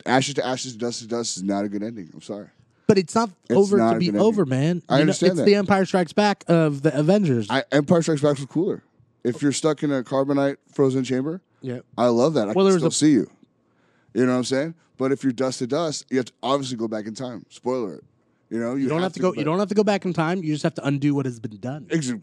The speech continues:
Speaker 1: by going back in time.
Speaker 2: You could.
Speaker 1: Yeah.
Speaker 2: I mean, we at the Keeg have talked about how we've seen set pictures to, uh, that look like they have time travel devices for Avengers four.
Speaker 1: Right.
Speaker 2: Uh, but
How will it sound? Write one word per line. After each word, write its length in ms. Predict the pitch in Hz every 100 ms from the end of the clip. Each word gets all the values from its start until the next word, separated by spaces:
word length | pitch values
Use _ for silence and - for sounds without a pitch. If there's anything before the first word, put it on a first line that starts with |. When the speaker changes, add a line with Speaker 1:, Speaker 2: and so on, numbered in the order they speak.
| -
Speaker 1:
by 120 | 107
going 180 | 104 117
back 140 | 139
in 60 | 147
time. 200 | 180 240
Speaker 2:
You 160 | 135 135
could. 400 | - 202 226 - _ _ _ -
Speaker 1:
Yeah. 180 | 233 143 - _
Speaker 2:
I 80 | 160
mean, 180 | 165 151
we 340 | 190 202 190 170
at 100 | -
the 60 |
Keeg 220 | 156 165 156
have 140 | 131
talked 240 | 151 135
about 180 | 143 135
how 340 | 131 131 127 123 - 110
we've 200 | 120 131
seen 240 | - 147 139
set 260 | - 156
pictures 480 | - 151 - 143 135
to, 120 | - 127
uh, 140 | 131 131
that 160 | 113
look 220 | 131 139 147
like 220 | 123 -
they 80 | 113
have 120 | 107
time 260 | - 131
travel 240 | 131 135 123
devices 600 | 113 165 185 180 180 - - _
for 140 | -
Avengers 380 | 107 113 101 104
four. 260 | 135 139 131 - -
Speaker 1:
Right. 160 | 101 117
Speaker 2:
Uh, 180 | 120 104 _
but 380 | 220 214 -